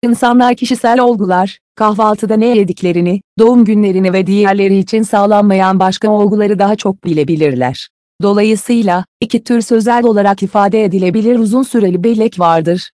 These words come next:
Semantik, anlamsal ve episodik, kişisel olaylara dayanan, bellek, Nyberg ve Turing, bin dokuz yüz doksan altı.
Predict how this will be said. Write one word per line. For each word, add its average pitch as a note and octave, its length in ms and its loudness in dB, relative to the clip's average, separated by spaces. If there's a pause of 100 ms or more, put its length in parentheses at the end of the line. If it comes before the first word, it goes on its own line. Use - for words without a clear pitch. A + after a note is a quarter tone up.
(120)
Semantik, G3 800 -2 (140)
anlamsal G#3 640 0 (220)
ve A3 180 4
episodik, F#3 680 -2 (180)
kişisel G#3+ 540 0
olaylara F#3 540 0
dayanan, F3+ 480 0 (180)
bellek, A3+ 560 -2 (160)
Nyberg A#3 340 0
ve A3+ 100 2
Turing, G3 420 0 (240)
bin A3 160 0
dokuz F#3+ 300 0
yüz G3 140 2
doksan F3+ 320 0
altı. C3+ 400 -2